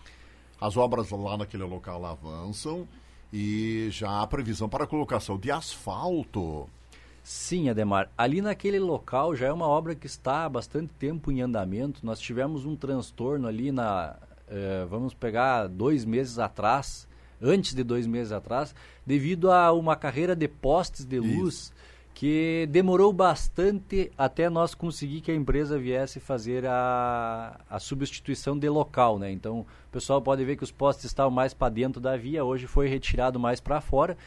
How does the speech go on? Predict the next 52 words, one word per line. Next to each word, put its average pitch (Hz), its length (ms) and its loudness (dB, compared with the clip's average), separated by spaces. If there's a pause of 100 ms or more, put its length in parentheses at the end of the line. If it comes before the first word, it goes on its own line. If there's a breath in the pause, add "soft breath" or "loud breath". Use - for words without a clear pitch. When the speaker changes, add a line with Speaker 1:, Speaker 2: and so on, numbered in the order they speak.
(240 loud breath)
Speaker 2:
e 170 160 0
isso 196 180 -2
acabou, 170 300 0
foi 175 200 4
um 156 340 -4
tempo 170 360 -2
que 160 600 -2
ficou - 260 2
parado 165 480 4
a 135 60 6
obra 165 340 4
e 160 60 0
o 147 40 -6
pessoal 156 340 -4
se 151 100 -10
perguntava 139 500 -4
por 120 140 -6
que - 140 -4
que 160 100 -8
ela 151 160 2
está 139 420 2 (360 soft breath)
parada, 120 400 6
né? 101 160 -4
Então, 123 260 -2
a 139 60 0
gente 143 340 -6
precisou 151 400 -2
fazer 147 240 -4
essa 143 160 -6
intervenção 127 640 -2
pra 131 160 0
trocar 123 400 0
esses 127 220 -10
postes 120 360 -4
de 127 60 -8
local, 147 460 -2 (420 loud breath)
né? 117 280 -4
E 170 120 -4
depois 190 440 0
que - 60 -20
foi 180 200 6
substituído 175 600 -6
os 175 100 -6
postes, 147 340 0
então, 160 220 -2
eh, 160 160 -4
nós 139 220 0
demos 143 280 0
encaminhamento, 151 720 0
já 135 160 -2
foi 135 220 -2
feito 135 440 -2